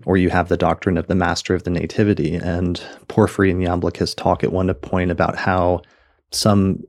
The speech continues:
philosophers or some astrologers think that if you identify the master of the nativity, you can identify your guardian spirit, and then you can use certain rituals to attempt to communicate with your guardian spirit and ask them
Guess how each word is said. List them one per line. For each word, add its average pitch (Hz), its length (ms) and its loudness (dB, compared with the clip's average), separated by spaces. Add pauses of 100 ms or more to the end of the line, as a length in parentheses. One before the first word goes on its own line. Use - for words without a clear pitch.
philosophers 87 640 2
or 87 80 -2
some 92 200 0
astrologers 85 640 0
think 87 220 -4
that 76 120 0
if - 180 -2
you 87 100 2
identify 95 420 2
the 92 80 2
master 87 380 2
of 87 80 -2
the 90 80 0
nativity, 107 420 2
you 104 100 6
can - 140 -8
identify 87 560 0
your 85 160 2
guardian 82 500 0
spirit, 90 640 4 (540)
and 92 140 0
then 90 120 2
you 87 100 0
can 92 140 0
use 87 220 0
certain 87 220 0
rituals 87 560 2
to 90 520 2 (180)
attempt - 460 -4
to - 100 -4
communicate 117 600 2
with - 120 -6
your 82 80 0
guardian 85 420 2
spirit 87 520 0
and 92 140 -2 (140)
ask 92 320 -2
them 87 480 0